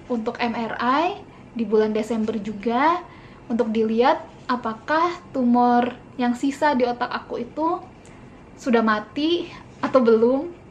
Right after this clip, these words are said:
Kasus orang beda-beda ya, tapi di aku, aku rambutnya rontok parah sampai botak di bagian depan.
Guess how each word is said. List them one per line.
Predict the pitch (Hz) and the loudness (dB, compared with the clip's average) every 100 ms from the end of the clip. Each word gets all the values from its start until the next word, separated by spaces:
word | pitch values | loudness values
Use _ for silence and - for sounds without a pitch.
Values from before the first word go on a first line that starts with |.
| - - | -20 -6
Kasus | 262 254 269 | -6 -6 -4
orang | 254 277 254 | -2 0 0
beda-beda | 226 208 208 220 | 0 -2 -4 -2
ya, | 208 214 220 | -4 -6 -10
tapi | 220 220 311 330 349 - - - - - - | -14 -6 -4 -4 -6 -16 -20 -20 -20 -20 -14
di | - 240 | -4 0
aku, | 269 - 240 254 339 359 - - - - - - - - | 0 -2 0 0 0 -4 -10 -20 -20 -20 -20 -20 -20 -8
aku | 254 254 - 330 339 339 - - - - - | -6 -6 -6 0 2 2 -2 -14 -20 -18 -4
rambutnya | 269 240 247 277 302 | 2 2 2 0 0
rontok | 311 254 269 330 330 | 2 2 0 -2 -2
parah | 269 240 240 277 | -2 0 -2 -6
sampai | - 247 220 233 | -8 -8 -6 -6
botak | 214 214 - 233 - - - - - - - - - | -6 -6 -6 -8 -8 -18 -20 -20 -20 -20 -20 -20 -10
di | 240 226 | -4 0
bagian | 220 214 220 214 | 0 -2 -2 -4
depan. | - 214 208 240 | -8 -10 -6 -6